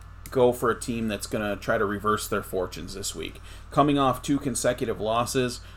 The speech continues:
I'm gonna lay the seven and a half with the Arizona Cardinals. If there's any time to get right, it's when you're playing the New York Jets, particularly when you've now got a quarterback change,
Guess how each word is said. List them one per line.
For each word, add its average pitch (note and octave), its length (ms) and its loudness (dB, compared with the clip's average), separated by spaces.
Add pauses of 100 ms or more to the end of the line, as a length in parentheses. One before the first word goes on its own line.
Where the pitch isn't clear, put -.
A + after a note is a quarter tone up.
I'm E3 120 2
gonna D3+ 160 4
lay A2 360 2
the B2 100 2
seven - 320 0
and A2 100 0
a G2+ 40 -4
half B2 320 -2
with F#2+ 100 -10
the G2+ 100 -4
Arizona A2+ 400 -2
Cardinals. B2+ 640 2 (300)
If - 160 -4
there's G2 300 -4
any D#3+ 220 4
time C#3 280 0
to G#2 80 -2
get G#2 240 -2
right, A#2+ 420 4
it's G2+ 200 -6
when A#2+ 100 -2
you're G#2 140 -2
playing A2 320 -2
the F#2+ 80 -4
New A2 180 2
York C3 460 4
Jets, A#2+ 560 0 (580)
particularly D3 560 4
when A#2 160 2
you've G#2+ 220 -2
now C#3+ 180 2
got C3+ 140 2
a B2+ 40 -2
quarterback C3 520 2
change, B2 480 0